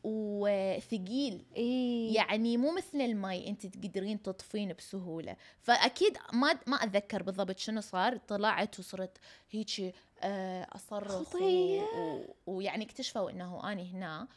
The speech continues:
Speaker 1: آه، فأخويا يريد يسحبني، ما يقدر، لأن
Speaker 2: ما
Speaker 1: أني
Speaker 2: يقدر.
Speaker 1: أتزلق كلي
Speaker 2: إي.
Speaker 1: هيجي زيت. إي، فكلش كانت لح-، أني عبالي خلاص متت.
Speaker 2: سودا
Speaker 1: و-،
Speaker 2: علي.
Speaker 1: وقعدت، يعني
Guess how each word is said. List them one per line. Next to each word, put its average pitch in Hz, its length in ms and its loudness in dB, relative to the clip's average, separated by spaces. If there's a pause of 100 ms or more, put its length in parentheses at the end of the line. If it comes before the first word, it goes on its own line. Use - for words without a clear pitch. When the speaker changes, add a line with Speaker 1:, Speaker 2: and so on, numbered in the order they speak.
(460)
Speaker 1:
آه، 196 240 0
فأخويا 330 640 2
يريد 214 340 2
يسحبني، 285 680 0
ما 202 120 -4
يقدر، 370 800 2
لأن 226 260 0
Speaker 2:
ما 254 160 6
Speaker 1:
أني 339 120 8
Speaker 2:
يقدر. 392 140 10
Speaker 1:
أتزلق 359 800 10
كلي 302 160 2
Speaker 2:
إي. 330 280 8
Speaker 1:
هيجي 247 500 8
زيت. 233 560 10 (720)
إي، 330 280 6
فكلش 349 840 4
كانت 285 540 4
لح-، 214 260 0
أني 294 320 6
عبالي 233 340 6
خلاص 208 320 0
متت. 196 380 -8 (480)
Speaker 2:
سودا 202 440 0
Speaker 1:
و-، - 40 -2
Speaker 2:
علي. 214 200 0
Speaker 1:
وقعدت، 208 400 4
يعني 202 480 2